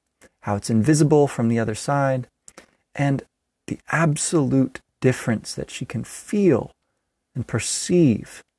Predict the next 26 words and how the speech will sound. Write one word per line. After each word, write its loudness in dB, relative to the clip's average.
between 2
the 0
two -2
worlds, -2
and -6
the 0
wonder 2
that -4
she 0
feels -2
that -10
such -4
things 0
could 0
be. 0
Hmm. -6
We're 2
told 2
a 2
little -2
bit -2
more, 2
uh, 0
by 2
the 2
narrator 0